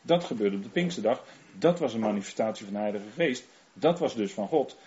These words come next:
Maar het andere wat wij daarna zien in deze tijd, God bedoelt het niet. Paulus zegt, Paulus zegt, tongen, zij zullen verstommen. Één Korinthe dertien.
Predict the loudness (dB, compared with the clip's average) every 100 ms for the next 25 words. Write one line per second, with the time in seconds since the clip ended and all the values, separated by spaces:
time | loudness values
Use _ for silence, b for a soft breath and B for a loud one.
0 | B B 0 0 -2 -6 0 2 2 2
1 | 0 0 0 0 0 0 0 0 0 -2
2 | -2 -4 -2 -2 -2 -4 -4 -4 -10 b
3 | b -20 -20 -12 -8 -6 -4 -2 -4 -4
4 | -4 -4 -10 _ _ -2 0 0 -2 -2
5 | -4 -8 -20 _ _ _ _ _ 2 4
6 | 4 2 0 -2 -6 -20 _ _ _ _
7 | _ _ 4 4 4 0 0 2 2 0
8 | 0 0 0 -2 -8 _ _ _ _ _
9 | _ _ _ _ _ _ _ _ _ _
10 | _ _ -20 _ _ _ _ _ _ _
11 | _ _ _ -6 -6 -4 -6 -6 -4 -6
12 | -4 -8